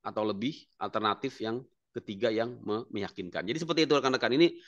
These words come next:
sebuah perjalanan yang sangat mengasihkan sebenarnya ya. Saya pun sangat ingin terus ya melakukannya.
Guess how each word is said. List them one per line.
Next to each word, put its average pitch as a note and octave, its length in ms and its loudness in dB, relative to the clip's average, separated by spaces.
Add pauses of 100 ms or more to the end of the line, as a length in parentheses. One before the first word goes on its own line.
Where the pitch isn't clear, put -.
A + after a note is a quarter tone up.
(180)
sebuah C3+ 760 6 (600)
perjalanan C3+ 560 6
yang C3 160 2
sangat B2+ 280 0
mengasihkan B2+ 680 2
sebenarnya G#2+ 560 -2
ya. - 20 -8 (340)
Saya G2+ 200 -2
pun B2 160 -2
sangat G#2+ 280 -2 (760)
ingin B2 280 4
terus B2 360 -2
ya B2+ 120 -2 (520)
melakukannya. G#2+ 680 0